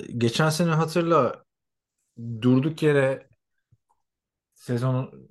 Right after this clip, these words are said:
son üç haftası playoff şansı devam ederken bir anda Carson Wentz'i tekrardan oyna-,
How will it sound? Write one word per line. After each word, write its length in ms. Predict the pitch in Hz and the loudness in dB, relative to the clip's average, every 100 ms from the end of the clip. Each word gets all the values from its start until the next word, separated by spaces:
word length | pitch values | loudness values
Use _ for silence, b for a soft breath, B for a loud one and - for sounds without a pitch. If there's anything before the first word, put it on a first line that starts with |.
| - | -10
son 200 | - 143 | -4 -4
üç 140 | 156 | 0
haftası 420 | 123 104 120 - | 0 0 -6 -8
playoff 260 | 127 135 127 | -4 -2 -2
şansı 300 | - 123 110 | -2 -4 -2
devam 300 | 135 135 131 | -2 0 -2
ederken 520 | 127 113 - 139 170 - _ _ _ _ _ - | -2 -2 -2 -10 -10 -20 _ _ _ _ _ -4
bir 120 | 156 | 0
anda 460 | 170 127 143 202 202 | 2 2 2 2 -2
Carson 320 | - 160 156 170 | 0 0 -2 -8
Wentz'i 440 | 165 160 - 156 | -6 -6 -6 -6
tekrardan 560 | 143 117 117 101 95 92 | -4 -4 -2 -2 -2 -4
oyna-, 380 | 92 90 90 | -4 -6 -8